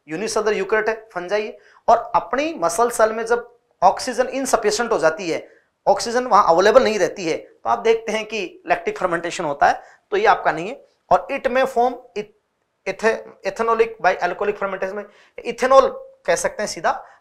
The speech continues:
तो ये अल्कोहल किण्वन इथेनॉल में बना सकता है, ये भी करेक्ट है आपका। तो फर्स्ट, सेकंड,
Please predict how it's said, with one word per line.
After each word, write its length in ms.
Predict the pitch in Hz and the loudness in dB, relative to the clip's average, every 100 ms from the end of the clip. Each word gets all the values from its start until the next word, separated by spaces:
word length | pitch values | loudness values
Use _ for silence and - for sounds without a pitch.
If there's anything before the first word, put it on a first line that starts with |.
| - | 0
तो 60 | |
ये 60 | 220 | 4
अल्कोहल 340 | 196 208 247 | 4 4 2
किण्वन 300 | 247 214 214 | 2 -2 0
इथेनॉल 320 | - - 202 | -2 -4 -4
में 100 | 214 | 0
बना 180 | 196 196 | 0 0
सकता 280 | 190 196 - | -4 -6 -6
है, 120 | - 143 | -8 -12
ये 80 | |
भी 120 | 151 190 | -12 -4
करेक्ट 300 | 196 190 190 | -2 -2 -4
है 60 | |
आपका। 220 | 196 - 202 - _ _ _ _ | -6 -6 -10 -12 _ _ _ _
तो 80 | 160 | -8
फर्स्ट, 380 | - 202 - | 2 2 2
सेकंड, 480 | - 185 170 214 269 | -2 0 2 -2 -8